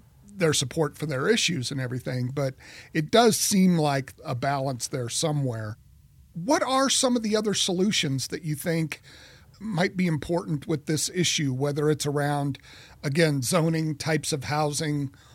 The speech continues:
all of those kinds of things, or ad-, additional, looking for additional federal money? I don't know. But what are some other ideas that might, you think might be critical?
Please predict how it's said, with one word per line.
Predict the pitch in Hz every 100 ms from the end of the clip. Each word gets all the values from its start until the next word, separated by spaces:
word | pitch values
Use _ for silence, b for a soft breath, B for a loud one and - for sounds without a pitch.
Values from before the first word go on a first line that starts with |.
| b -
all | 175 175
of | 151 123
those | 147 131
kinds | - 135 123
of | 135
things, | 131 131 127 127
or | 135 135 135 -
ad-, | 131 -
additional, | 151 131 156 175 170 160 151
looking | 151 175 151
for | 165
additional | 147 156 185 170
federal | 147 175 156
money? | 127 113 113
I | 127
don't | 160 165
know. | 151 - B B B
But | 175
what | 208
are | 254
some | - 247
other | 214 208 190 180 -
ideas | 175 151 185 165 -
that | 147
might, | 160 151 156 -
you | 151
think | 143 156
might | 139 143 147
be | 143 143 139 - -
critical? | - 160 - 113